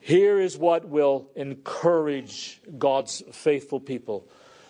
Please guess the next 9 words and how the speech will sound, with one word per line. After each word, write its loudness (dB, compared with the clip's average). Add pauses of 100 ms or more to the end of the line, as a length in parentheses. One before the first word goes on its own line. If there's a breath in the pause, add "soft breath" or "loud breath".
to 0
withstand 0
all 2
of -6
the -2
assaults -2
of -8
the -8
enemy -10